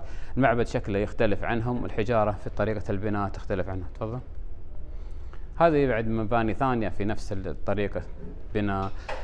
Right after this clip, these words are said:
حضارة العبيد في منطقة الصبية. الأفران، يعني الكمية كبيرة، يعني مظاهر الحضارة لهم مظاهر كثيرة، غير البناء هي الأفران اللي كانوا يصنعون فيها الخبز، يصنعون فيها الفخار،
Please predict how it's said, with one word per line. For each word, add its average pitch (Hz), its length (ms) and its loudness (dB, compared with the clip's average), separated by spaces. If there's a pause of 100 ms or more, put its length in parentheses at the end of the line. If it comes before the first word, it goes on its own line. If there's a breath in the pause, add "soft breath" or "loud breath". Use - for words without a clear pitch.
(120 loud breath)
حضارة 104 400 4
العبيد 98 460 2
في - 120 -4
منطقة 98 320 -2
الصبية. 127 600 0 (2250 loud breath)
الأفران، 175 520 2
يعني 80 280 -2
الكمية 143 400 2
كبيرة، 131 380 0 (300)
يعني 98 200 -2
مظاهر 135 380 6
الحضارة 120 400 6
لهم 127 320 2
مظاهر 117 280 2
كثيرة، 107 360 0
غير 117 180 4
البناء 131 440 2
هي 120 120 0
الأفران 110 440 0
اللي 85 120 -2
كانوا 113 140 2
يصنعون 104 320 0
فيها 101 140 2
الخبز، 156 380 2
يصنعون 101 280 -2
فيها 101 120 2
الفخار، 135 640 2